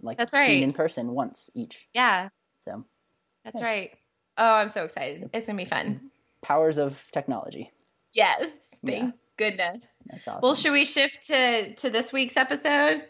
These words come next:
Speaker 1: Yeah, absolutely. Hey, if
Speaker 2: Shall
Speaker 1: you,
Speaker 2: we?
Speaker 1: uh, real quick, if you missed last week's episode, we, uh, made some announcements about, like, our
Speaker 2: Yeah.
Speaker 1: Patreon and things like that, as well as the Facebook group is now open to everyone. So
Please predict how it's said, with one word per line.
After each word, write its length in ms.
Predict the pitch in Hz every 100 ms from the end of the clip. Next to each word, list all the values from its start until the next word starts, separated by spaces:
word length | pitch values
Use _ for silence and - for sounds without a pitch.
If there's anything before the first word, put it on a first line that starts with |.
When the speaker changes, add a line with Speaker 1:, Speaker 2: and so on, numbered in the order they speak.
| _ _ _ -
Speaker 1:
Yeah, 200 | 180 -
absolutely. 600 | 156 - 165 165 127 131
Hey, 180 | 151 160
if 100 | 135
Speaker 2:
Shall 280 | 170 220 202
Speaker 1:
you, 60 | 190
Speaker 2:
we? 100 | 180
Speaker 1:
uh, 240 | 156 135
real 280 | 127 156 160
quick, 260 | - 170
if 80 | 143
you 140 | 147 135
missed 340 | 147 160 -
last 300 | 131 131 -
week's 180 | 143 -
episode, 460 | - 190 - 196 180
we, 300 | 151 143 135
uh, 60 | 120
made 220 | 127 123
some 100 | 127
announcements 400 | 117 - 120 -
about, 320 | 110 110 -
like, 200 | 110 -
our 80 | 98
Speaker 2:
Yeah. 80 | 240
Speaker 1:
Patreon 1000 | 170 - 156 156 151 151 147 147 147 135
and 160 | 127 127
things 160 | 147 135
like 160 | 127
that, 280 | 135 123 110
as 100 | 117
well 140 | 127 117
as 80 | -
the 220 | 117 117
Facebook 300 | 123 - 127
group 180 | 127 117
is 80 | 117
now 160 | 113 107
open 200 | 113 113
to 60 |
everyone. 320 | 113 113 117
So 220 | 131 123